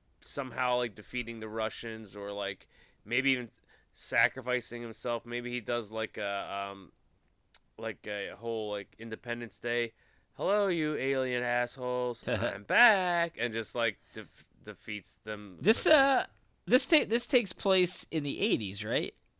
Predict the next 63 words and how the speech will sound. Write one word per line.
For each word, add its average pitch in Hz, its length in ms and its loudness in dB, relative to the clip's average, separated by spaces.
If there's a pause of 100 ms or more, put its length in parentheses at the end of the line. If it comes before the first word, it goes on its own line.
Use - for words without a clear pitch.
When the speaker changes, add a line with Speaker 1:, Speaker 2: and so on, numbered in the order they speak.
(960)
Speaker 1:
I - 40 -12
mean, 135 340 4
I, 131 200 -2
I 131 160 8
don't 135 180 2
know. 135 360 6 (100)
It, 131 240 -4
it, 135 300 2
it 147 120 4
originally 170 560 6
it 92 100 -2
did. 117 200 2
I 101 80 4
don't 139 160 0
know 123 100 4
if 113 160 0
they 113 100 0
s-, - 320 -10
they're 113 140 -4
still 156 320 0
in 151 60 0
the 107 120 -2
eighties. 95 440 -6 (680)
Speaker 2:
It'd 147 140 6
be 151 80 6
cool 165 240 12
if 143 100 8
while 147 200 12
he 151 80 8
was 120 120 2
in 123 120 0
Russia, 120 320 6
he 113 160 2
escapes 120 380 2
the 117 100 0
Russian 113 280 2
prison 127 560 -2 (140)
and, 110 380 0
uh, 104 320 0
Speaker 1:
Like 117 100 -2
Rocky's 127 460 4
over 131 180 -2
there? 139 100 8
Speaker 2:
I 160 160 12
was 160 120 12
just 160 100 2
gonna 165 140 12
say, 165 120 12
he's 151 140 10
about, 151 240 12
he's 143 160 10
making 151 220 10
his 139 100 6
way 151 80 10
to 139 80 8
the 127 140 8
embassy, 160 480 8
and 139 100 6
he 123 60 2
sees, 139 340 4
he 135 140 0
sees, 135 260 2
like, 127 220 4